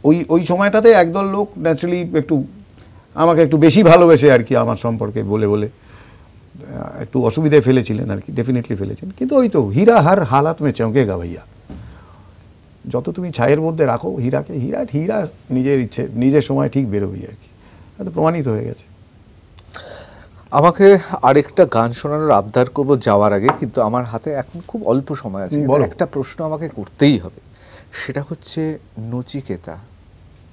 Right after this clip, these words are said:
Speaker 2: তরুণদের আইকন ছিলেন। এখনো নচিকেতা তরুণদের আইকন, না আপামর বাঙালির আইকন হয়ে বেঁচে থাকতে চান?
Speaker 1: এই দ্বিতীয়টা।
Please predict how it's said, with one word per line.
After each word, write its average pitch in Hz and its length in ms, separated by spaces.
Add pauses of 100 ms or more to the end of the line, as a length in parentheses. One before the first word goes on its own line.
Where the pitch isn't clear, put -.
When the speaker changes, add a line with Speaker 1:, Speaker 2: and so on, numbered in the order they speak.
(640)
Speaker 2:
তরুণদের 143 440
আইকন 107 400
ছিলেন। - 280 (1120)
এখনো 170 420
নচিকেতা 139 600
তরুণদের 127 440
আইকন, 120 440 (580)
না 104 200
আপামর 131 500
বাঙালির 107 560
আইকন 110 420
হয়ে 101 200
বেঁচে 90 240
থাকতে - 320
চান? - 160 (3500)
Speaker 1:
এই 123 60
দ্বিতীয়টা। 139 440